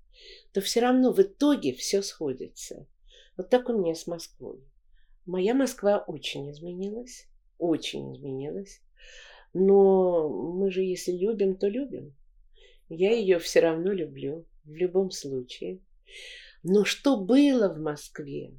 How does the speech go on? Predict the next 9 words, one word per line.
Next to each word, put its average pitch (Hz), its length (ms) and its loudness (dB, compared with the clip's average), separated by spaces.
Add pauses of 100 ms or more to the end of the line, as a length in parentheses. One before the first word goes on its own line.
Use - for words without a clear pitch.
(200)
и - 100 -16
что - 240 -10 (100)
исчезло — - 760 -6 (480)
это - 300 -10
дворы. 139 560 -12 (1200)
Это 214 220 0
была 208 260 2
часть 190 360 -2
жизни. - 600 -14